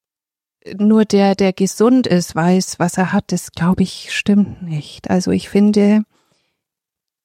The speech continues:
die Menschen, die krank sind, leben vielleicht noch viel bewusster und noch viel intensiver, weil sie wissen, wie, worauf es ankommt, also so bewusst zu leben.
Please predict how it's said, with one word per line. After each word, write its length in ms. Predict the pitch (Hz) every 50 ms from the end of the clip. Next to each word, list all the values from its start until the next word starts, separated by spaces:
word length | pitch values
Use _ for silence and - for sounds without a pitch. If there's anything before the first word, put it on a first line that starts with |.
| _ _ _ _ _ _ _
die 120 | - 190 185
Menschen, 480 | 185 185 202 220 233 - - - 196
die 140 | - 175 170
krank 440 | - - - 196 214 247 269 254 -
sind, 540 | - - - 160 156 160 165 - - - -
leben 260 | 180 196 202 214 196
vielleicht 480 | - - 196 185 180 180 180 - - -
noch 220 | 202 190 - -
viel 240 | - - 202 208 202
bewusster 680 | - 202 196 202 190 202 - - - - 190 - 185 - _ _ _ _ _ _ _ _ _ -
und 160 | 165 165 170
noch 160 | 175 170 -
viel 220 | - - 190 - 180
intensiver, 840 | 202 196 202 - - 180 - - - - - - 175 165 170 180 233 - _
weil 180 | 175 175 175
sie 200 | 170 - 180 185
wissen, 480 | - 214 226 - - 175 170 165 175 170 - _ _ _ _ _ _ _ _ _
wie, 300 | 190 175 180 180 - 175 -
worauf 340 | 175 175 170 170 170 - -
es 160 | 165 - -
ankommt, 760 | 170 180 202 214 208 - - 175 170 175 175 170 - - -
also 280 | - 180 170 - - 175
so 160 | - - -
bewusst 400 | - 180 190 - 214 214 - -
zu 100 | - 180
leben. 540 | 170 165 160 160 160 - 165 175 175 180